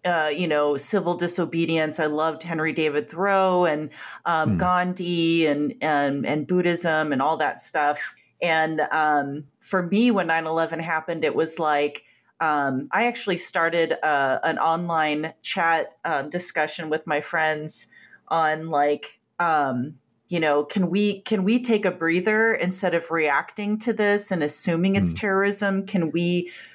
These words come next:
Speaker 1: can we, um, or, or assuming it was Osama bin Laden? Like, I remember, like, almost immediately, um, you know, all, all, all things were pointing to him even before we had, um, collected a lot of,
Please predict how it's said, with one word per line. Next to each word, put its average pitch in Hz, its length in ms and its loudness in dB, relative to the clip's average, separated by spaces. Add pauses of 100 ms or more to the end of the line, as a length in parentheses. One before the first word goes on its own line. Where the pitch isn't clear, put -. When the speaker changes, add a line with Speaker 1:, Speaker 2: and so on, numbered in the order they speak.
(140)
Speaker 1:
can 185 240 0
we, 196 460 2
um, 160 500 0
or, 180 180 2
or 190 200 2
assuming 220 460 4
it 185 140 2
was 180 280 2
Osama 175 520 0
bin 165 140 -2
Laden? 156 320 0
Like, 151 160 -4
I 170 60 0
remember, 170 680 2
like, - 240 -4 (120)
almost 233 400 2
immediately, 175 800 2 (420)
um, 151 500 0 (200)
you 175 160 -2
know, 151 220 4
all, 175 260 2
all, - 360 0
all 202 200 4
things 190 300 -4
were 180 100 0
pointing 170 340 -2
to 170 60 -2
him 170 220 0
even 170 240 -2
before 160 340 -2
we 165 140 -2
had, 151 420 -2 (340)
um, 143 280 -2
collected 170 520 -2
a 151 60 0
lot 147 260 0
of, 143 220 -6